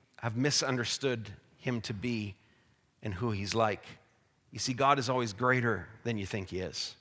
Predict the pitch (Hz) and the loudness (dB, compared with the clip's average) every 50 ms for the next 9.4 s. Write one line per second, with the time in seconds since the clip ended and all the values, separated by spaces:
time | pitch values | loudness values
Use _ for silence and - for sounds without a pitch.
0 | - - - - - - _ _ _ _ - - - - - 123 113 - - - | -20 -20 -20 -20 -20 -20 _ _ _ _ -20 -20 -12 -8 -4 -4 -2 -2 -2 0
1 | 131 139 135 127 110 95 104 110 117 110 110 98 98 98 - - - _ - - | 0 0 2 0 0 0 -2 -2 0 0 0 -2 -2 -6 -10 -16 -20 _ -20 -20
2 | - - - - - - - - - - 135 127 - - - 139 156 156 151 143 | -20 -20 -20 -20 -20 -20 -20 -14 -6 -2 -2 -2 -2 -2 0 0 2 2 4 2
3 | 123 107 - - 120 113 104 107 104 104 - - - 101 87 - - - - - | 2 0 0 0 0 0 2 2 0 -2 -2 -4 -6 -6 -6 -6 -6 -8 -8 -8
4 | - - - - - - - - - - - - - _ _ - 135 143 147 151 | -10 -14 -20 -20 -20 -20 -20 -20 -20 -20 -20 -20 -20 _ _ -2 0 0 2 2
5 | 151 160 175 196 202 - - - _ _ _ _ _ _ _ _ - 139 156 170 | 0 0 -2 -4 -6 -10 -16 -20 _ _ _ _ _ _ _ _ 2 4 6 6
6 | 156 156 156 160 170 175 147 170 180 160 - - - - - - - - - - | 8 8 10 10 10 10 10 8 6 6 6 4 2 0 -2 -10 -20 -20 -20 -18
7 | _ - 135 151 151 156 151 139 156 151 160 160 160 170 - 175 151 - 170 151 | _ 2 4 6 6 6 8 6 8 10 10 10 10 10 8 4 4 6 10 10
8 | 156 160 147 - 156 - - 151 156 160 160 165 156 147 151 147 143 127 - - | 10 10 10 6 2 4 6 6 6 8 6 6 6 6 8 8 8 8 6 4
9 | - 151 90 - - - - - | 2 2 2 2 0 -2 -2 -4